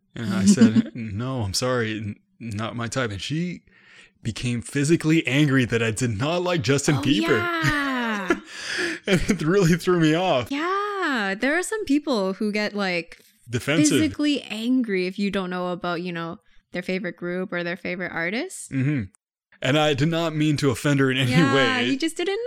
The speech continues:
Speaker 2: know. <laughs>
Speaker 1: Yeah. Oh, man.
Speaker 2: Yeah, I feel like there's the stereotype that, uh, people who like K-pop are like that.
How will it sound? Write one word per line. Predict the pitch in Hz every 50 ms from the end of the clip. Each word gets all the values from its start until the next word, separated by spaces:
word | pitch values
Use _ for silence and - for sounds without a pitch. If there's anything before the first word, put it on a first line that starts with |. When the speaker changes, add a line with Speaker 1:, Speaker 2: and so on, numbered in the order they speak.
| 539 571 494
Speaker 2:
know. | 240 185 175 180 214 247 254 247 - 262 - -
<laughs> | 269 - 302 277 _
Speaker 1:
Yeah. | 131 127 151 160 - - - 143 - - -
Oh, | - 156 170 160
man. | 131 120 131 139 131 117 92 - _ _ _ _
Speaker 2:
Yeah, | - 208
I | 208
feel | 208 254 269
like | 311 440
there's | 453 427 370 285
the | 262
stereotype | 254 - - 190 185 185 185 185 180 - 185 170 -
that, | - 170 151 - _ _ _ -
uh, | 175 170 165 160 156 156 _
people | - 190 - 185 180
who | 196 180
like | 175 165 165 -
K-pop | - 160 160 - 165 160 -
are | 165 160 160
like | 160 156 156 156 -
that. | - 151 151 151 -